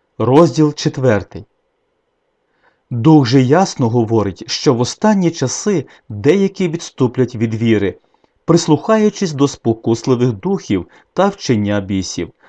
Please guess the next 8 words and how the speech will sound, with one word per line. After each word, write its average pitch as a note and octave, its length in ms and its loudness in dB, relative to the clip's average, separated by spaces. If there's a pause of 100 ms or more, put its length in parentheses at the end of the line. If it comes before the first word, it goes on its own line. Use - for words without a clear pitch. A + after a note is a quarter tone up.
(160)
Говорячи A#2+ 640 2
в A#2 60 0
лицемірстві A#2+ 760 0
неправду, A2 680 -2 (200)
вони A#2 320 2
знищили A2 640 -2
власне A2 480 -2
сумління. C3+ 720 -4